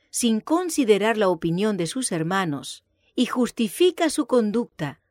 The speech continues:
alegando que tiene derecho de sostener sus propias opiniones peculiares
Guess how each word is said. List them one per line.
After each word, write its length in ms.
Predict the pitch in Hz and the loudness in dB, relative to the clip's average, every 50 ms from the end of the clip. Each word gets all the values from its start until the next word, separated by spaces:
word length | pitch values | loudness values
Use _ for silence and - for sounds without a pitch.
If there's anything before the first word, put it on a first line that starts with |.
| _ _ | _ _
alegando 580 | - 170 160 160 160 165 202 226 240 226 233 220 | -4 -2 0 2 2 4 4 4 4 4 2 2
que 120 | - 185 | 2 -2
tiene 280 | 165 - 233 226 226 214 | 0 0 2 2 4 4
derecho 440 | 180 180 175 202 233 233 - 220 190 | 4 4 6 6 4 4 4 -2 -2
de 100 | 180 170 | 0 -2
sostener 600 | - - 180 160 - - 175 180 208 233 233 - | -2 -4 -4 -6 -2 -4 -2 0 2 2 2 0
sus 260 | - - 175 160 - | 0 -4 -4 -4 -2
propias 460 | - 220 233 226 226 196 175 165 - | 2 4 4 4 4 0 -2 -2 -2
opiniones 640 | 156 160 - 180 165 175 196 214 214 196 180 160 - | -4 -4 -2 -4 -2 -2 0 -2 -2 -2 -4 -6 -6
peculiares 1080 | - 294 302 311 - 185 170 160 165 180 190 185 180 165 165 175 - - - - _ | -4 -4 -4 -4 0 0 0 2 2 2 2 2 2 0 -2 -4 -6 -10 -12 -12 _